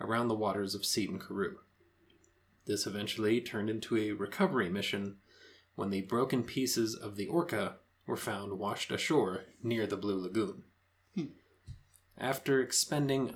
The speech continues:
Speaker 1: a hundred fifty thousand pounds in resources to find John Darwin, the search was called off and he was declared missing,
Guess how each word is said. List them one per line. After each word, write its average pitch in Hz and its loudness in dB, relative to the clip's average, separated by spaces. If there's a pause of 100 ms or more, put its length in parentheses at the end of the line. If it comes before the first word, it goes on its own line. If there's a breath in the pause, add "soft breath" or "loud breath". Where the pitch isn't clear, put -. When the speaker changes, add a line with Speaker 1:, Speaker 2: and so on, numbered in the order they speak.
Speaker 1:
a - -4
hundred 175 4
fifty 170 0
thousand 139 0
pounds 131 0
in 107 4
resources 104 2 (560)
to 113 -6
find 110 0
John 107 0
Darwin, 101 0 (1040 soft breath)
the 123 4
search 165 4
was - 2
called 127 0
off 98 0
and 101 -6
he 107 -2
was 101 0
declared 101 -2
missing, 113 2